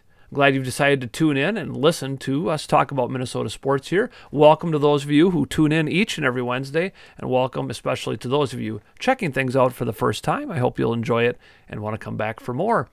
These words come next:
Sit back, relax, and prepare yourself for another helping of waffles, syrup optional. If you are interested, before we get to our interview,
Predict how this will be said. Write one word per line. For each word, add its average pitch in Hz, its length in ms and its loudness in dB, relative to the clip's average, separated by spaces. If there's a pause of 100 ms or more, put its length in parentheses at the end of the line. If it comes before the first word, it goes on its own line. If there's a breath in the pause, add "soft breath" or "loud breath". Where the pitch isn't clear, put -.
(260 soft breath)
Sit 165 260 -2
back, 165 320 6
relax, 151 520 4
and 147 100 -4
prepare 147 300 2
yourself 180 520 2
for 151 140 2
another 139 460 2
helping 131 340 -2
of 113 140 -6
waffles, 113 500 -2 (220 soft breath)
syrup 123 580 -2
optional. 156 640 2 (1080)
If - 160 -8
you 151 220 4
are 135 180 6
interested, 180 760 4
before 139 300 2
we 120 100 2
get 139 240 -2
to 139 120 0
our 123 120 2
interview, 139 600 0